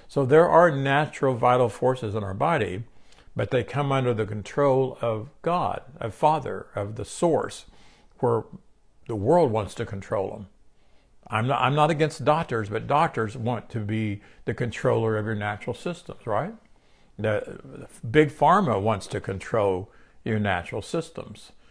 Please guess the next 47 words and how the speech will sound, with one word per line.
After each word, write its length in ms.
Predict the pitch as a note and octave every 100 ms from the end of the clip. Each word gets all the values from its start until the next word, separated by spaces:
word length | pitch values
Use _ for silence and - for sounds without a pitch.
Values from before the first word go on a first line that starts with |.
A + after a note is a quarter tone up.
| - -
I 100 | C#3+
was 160 | C#3
watching 520 | A2+ A#2+ - A#2 A2+
this 180 | A2 -
morning 300 | B2 B2 A#2
a 80 | A2
little 180 | A#2 A2+
bit 160 | A2+
on 120 | A2+ G#2+
the 80 |
news, 340 | A2+ C#3 D3 A2
and 80 | G#2+
there 80 |
was 120 | G#2+ A2
a 60 |
commercial 460 | - A#2 A#2 A#2 A2
came 240 | A2+ A#2
out 200 | A#2 G#2+
for 120 | A2+
a 40 | A2+
new 220 | B2 C3+
eye 160 | D3 D#3+
drop 320 | G2+ F#2+ -
for 140 | A#2
dry 320 | A2 A2+ B2+
eye. 340 | C#3 F3 - - - - - - _
And, 460 | - F#2 G2 F#2 G2+
you 100 | G#2 G2+
know, 100 | G#2
they 120 | G#2+
were 120 | G#2
talking 340 | - G#2+ A2
about 240 | G#2 G2+ B2
it, 120 | -
and 140 | G2+ G#2+
then 180 | G#2+
all 260 | - E2+ G#2+
of 60 | A#2
a 60 |
sudden, 280 | - B2 A#2
here's 220 | A#2 A#2
the 80 | B2+
side 300 | - C3+ B2+
effects. 420 | G#2 - - - - - - -
Dry 360 | G#2+ G#2 G#2
eye, 320 | G#2 C3 F3+ D#3+ _ _ - -
itchiness, 540 | G2 - A#2+ E3+